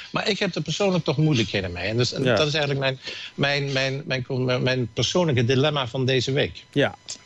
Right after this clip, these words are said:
Speaker 2: maar het lijkt me wel, eh, eh, eh, makkelijker op te lossen dilemma... als je weet dat het daadwerkelijk mensen voorzichtiger maakt... en dus misschien ook wel levens redt.
Speaker 1: Ja, nou, dat hebben
Speaker 2: Dat is
Speaker 1: we
Speaker 2: wel
Speaker 1: dus
Speaker 2: heel
Speaker 1: altijd
Speaker 2: mooi
Speaker 1: in de
Speaker 2: als
Speaker 1: afloop.
Speaker 2: T V-maker,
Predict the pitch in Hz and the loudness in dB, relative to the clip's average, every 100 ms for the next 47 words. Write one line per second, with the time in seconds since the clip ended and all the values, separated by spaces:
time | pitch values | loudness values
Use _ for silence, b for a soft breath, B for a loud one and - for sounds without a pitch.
0 | - 127 127 143 135 - - - - - | -2 2 4 2 -2 -8 -20 -20 -20 -20
1 | - - - - - 117 117 120 117 127 | -20 -20 -20 -14 -2 0 2 2 4 2
2 | 131 87 123 95 127 78 123 113 95 85 | 2 -2 -6 -6 -6 -6 -6 -6 -8 -12
3 | 92 101 120 131 160 156 - 147 - 151 | -12 -4 2 2 2 -2 0 0 0 -4
4 | - 147 139 131 135 131 127 131 131 120 | -2 0 0 0 0 2 2 2 0 -2
5 | - 123 123 143 131 120 117 127 - - | -4 0 2 2 2 -4 -2 -6 -8 -16
6 | B B B B 143 135 120 135 135 131 | B B B B -2 0 2 2 2 -2
7 | 117 131 131 120 120 151 - - 107 101 | 2 2 0 -4 -2 -2 -2 -4 -2 0
8 | 110 123 - 135 127 120 113 123 127 120 | 0 -2 -4 0 0 0 0 0 0 0
9 | 127 120 123 127 143 110 101 98 90 - | 0 0 2 2 2 0 -4 -2 -2 -6
10 | - - - - - - 156 - - 160 | -14 -20 -20 -20 -20 -2 0 0 -8 -6
11 | 151 143 165 190 120 135 127 123 143 156 | -4 -2 -2 0 2 4 4 4 4 4
12 | 165 147 127 123 107 127 113 107 95 - | 4 2 0 -4 0 0 2 0 -2 -4
13 | 98 | -10